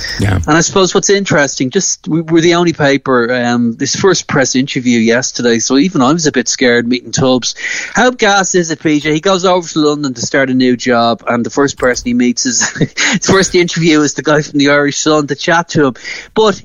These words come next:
Speaker 2: he's saying to me, Ryan, that Virgin are very, um, just interested in what he's gonna do. They're gonna let him,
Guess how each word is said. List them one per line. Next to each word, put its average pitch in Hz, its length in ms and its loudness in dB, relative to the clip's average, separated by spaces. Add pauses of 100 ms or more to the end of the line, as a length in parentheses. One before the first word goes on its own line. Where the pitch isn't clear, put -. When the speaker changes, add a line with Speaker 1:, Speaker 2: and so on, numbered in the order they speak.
Speaker 2:
he's 208 300 -2
saying 180 420 0
to 160 120 -4
me, 139 80 4
Ryan, 131 380 2
that 139 200 -2
Virgin 165 760 0
are 135 100 0
very, 135 580 0
um, 117 440 -4 (840)
just 240 280 -2
interested 165 560 2
in 123 60 4
what 135 140 4
he's 127 120 0
gonna 135 200 2
do. 175 300 4
They're 160 120 0
gonna 175 180 0
let 160 280 2
him, 127 220 -4